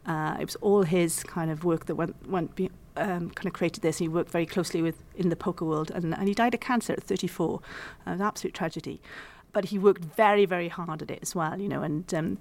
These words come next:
similarly, when we did Only Connect, for example, which I didn't personally work on, but my colleagues did, I came up with the title. That was my only contribution. We hammered out that format for months to see what worked and what didn't. You look at a programme like The Chase, that'll have gone through probably several years of development to get that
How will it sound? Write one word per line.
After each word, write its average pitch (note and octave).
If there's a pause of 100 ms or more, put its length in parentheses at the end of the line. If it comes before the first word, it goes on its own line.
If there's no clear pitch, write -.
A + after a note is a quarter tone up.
similarly, B3+
when G#3+
we A3
did G3
Only F#3
Connect, F#3+
for -
example, D#3
which F3+
I G3+
didn't F#3+
personally G3+
work D3+
on, E3
but D#3+
my E3
colleagues F3
did, -
I F#3+
came G#3+
up -
with G3
the F3+
title. D#3+
That D3+
was -
my F3+
only E3+
contribution. F#3 (720)
We A#3
hammered B3
out G#3+
that -
format F3+ (140)
for F3+
months F3+ (400)
to -
see F3+
what E3+
worked E3+
and E3
what D#3
didn't. C#3 (220)
You B3
look B3
at G#3+
a A#3
programme G3+
like F#3+
The F#3
Chase, -
that'll C4+
have B3+
gone G3
through G3
probably F3+
several F3
years F3+
of -
development D#3+
to -
get -
that -